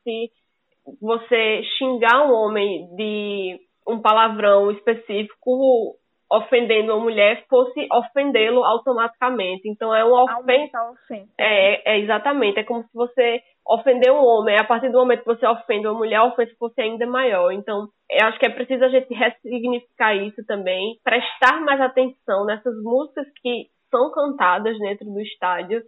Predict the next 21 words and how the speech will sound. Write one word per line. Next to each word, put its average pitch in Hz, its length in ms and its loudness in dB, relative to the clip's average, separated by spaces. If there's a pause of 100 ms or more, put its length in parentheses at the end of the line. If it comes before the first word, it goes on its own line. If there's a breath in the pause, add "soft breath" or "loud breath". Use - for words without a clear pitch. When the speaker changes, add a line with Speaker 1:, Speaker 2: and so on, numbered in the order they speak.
(180)
Speaker 1:
Muitos 311 420 -2
homens 233 300 4
não 320 240 0
vão 320 180 2
perceber 240 500 0
que - 140 -2
essas 233 260 -8
músicas 220 400 -6
são 240 300 -2
um - 20 -14
problema, 202 760 -2 (400)
e 233 140 2
aí 233 260 2
eu 254 100 6
acho 240 200 2
que 254 80 0
a 240 60 0
gente 240 260 -2
entra 277 400 0
nesse 240 280 -2
papel, 190 640 2